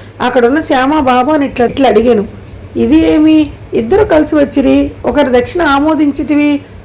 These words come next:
రెండవ దాన్ని తిరస్కరించితివి, ఎందులకు ఈ భేదభావము?" బాబా ఇట్లు జవాబిచ్చెను,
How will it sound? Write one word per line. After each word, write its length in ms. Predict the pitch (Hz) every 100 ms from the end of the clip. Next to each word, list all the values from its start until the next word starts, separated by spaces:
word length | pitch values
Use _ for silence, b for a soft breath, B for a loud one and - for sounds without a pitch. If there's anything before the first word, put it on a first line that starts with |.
| -
రెండవ 280 | 240 277
దాన్ని 280 | 302 311 285
తిరస్కరించితివి, 1000 | - 240 247 277 247 240 - 240 240 226 B B -
ఎందులకు 440 | 220 262 359 381 349
ఈ 60 |
భేదభావము?" 880 | 262 247 269 294 294 277 269 277 285 285 B B -
బాబా 280 | 220 226 285
ఇట్లు 240 | - 240
జవాబిచ్చెను, 760 | 214 220 247 233 196 - 202